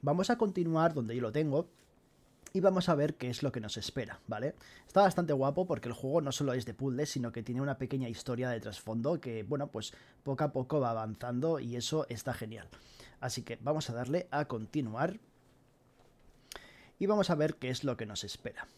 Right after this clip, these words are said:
Ya os digo, está muy guapo, pero sí que es un poco complicado. Yo estoy en el segundo nivel, ¿vale? El segundo nivel es un poco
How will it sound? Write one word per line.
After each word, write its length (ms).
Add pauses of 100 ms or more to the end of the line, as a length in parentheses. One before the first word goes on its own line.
(880)
Ya 120
os 80
digo, 260
está 300
muy 280
guapo, 500 (280)
pero 160
sí 100
que 100
es 100
un 120
poco 360
complicado. 580 (320)
Yo 120
estoy 200
en 80
el 100
segundo 360
nivel, 320
¿vale? 280 (120)
El 100
segundo 320
nivel 420 (400)
es 440
un 160
poco 1040